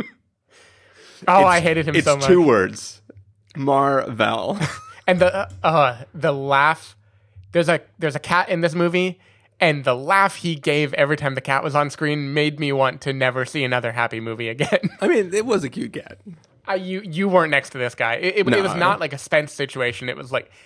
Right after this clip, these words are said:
Speaker 1: he was doing the, what you called the, the mother voi-, what, what did you call it? Where, like, the mother's, like, teaching
Speaker 2: Oh, well, yeah,
Speaker 1: someone
Speaker 2: where
Speaker 1: how to
Speaker 2: they're, like,
Speaker 1: laugh.
Speaker 2: trying to let you know that this is a funny moment, so they're doing a fake laugh so that you
Speaker 1: Yeah.
Speaker 2: know it's appropriate
Speaker 1: He
Speaker 2: to
Speaker 1: was
Speaker 2: laugh.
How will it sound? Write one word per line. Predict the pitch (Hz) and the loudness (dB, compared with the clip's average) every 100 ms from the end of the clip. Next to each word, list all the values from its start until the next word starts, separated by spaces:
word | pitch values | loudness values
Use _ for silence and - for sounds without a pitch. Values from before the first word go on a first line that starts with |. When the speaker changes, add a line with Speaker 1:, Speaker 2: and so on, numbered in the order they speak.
| _ _ _ | _ _ _
Speaker 1:
he | - 214 | -6 -2
was | 226 214 139 | 0 0 -2
doing | 175 165 143 135 | -2 -2 -2 -6
the, | 123 123 120 120 | -10 -8 -10 -6
what | 139 131 | -6 -6
you | 135 | -6
called | 139 135 131 120 | -2 0 -2 -4
the, | 120 113 110 110 110 - _ _ 392 | -10 -10 -10 -12 -16 -20 _ _ -20
the | 156 127 117 113 113 | -4 0 0 0 -4
mother | 120 120 117 123 123 135 139 185 | -2 0 0 0 -2 -4 -8 -18
voi-, | 151 127 147 165 | -10 -2 0 0
what, | 170 151 147 | 2 2 4
what | 151 | 2
did | 151 | 0
you | |
call | 156 160 | 4 4
it? | 151 | 6
Where, | 139 | 4
like, | 127 | 2
the | 127 | 0
mother's, | 127 131 120 | 0 0 -2
like, | 117 | -8
teaching | - 127 - 131 | -10 -12 -4 0
Speaker 2:
Oh, | 120 120 117 | 4 4 2
well, | 110 | 0
yeah, | 113 | 2
Speaker 1:
someone | - 107 | 2 2
Speaker 2:
where | |
Speaker 1:
how | 123 | 2
to | |
Speaker 2:
they're, | 113 | 2
like, | 117 120 | 2 0
Speaker 1:
laugh. | 131 | -4
Speaker 2:
trying | - 135 127 123 | -2 0 0 0
to | 113 | -2
let | 113 95 | -2 -2
you | 110 | -4
know | 104 98 104 101 | -2 -2 0 0
that | 98 98 | -2 -2
this | 104 104 | -6 -6
is | |
a | 101 | -8
funny | - 110 95 | -6 -6 -4
moment, | 95 95 95 - | -2 -2 -4 -6
so | - | -4
they're | 101 98 | -2 -2
doing | 95 107 107 98 | -2 -2 -2 -4
a | |
fake | - 104 | -6 -6
laugh | 107 98 92 | -4 -6 -6
so | - - | -8 -10
that | |
you | 113 | -4
Speaker 1:
Yeah. | 113 | -2
Speaker 2:
know | 104 104 | -2 -4
it's | - | -6
appropriate | - 101 - - | -6 -4 -4 -4
Speaker 1:
He | - | -2
Speaker 2:
to | |
Speaker 1:
was | |
Speaker 2:
laugh. | 254 | 0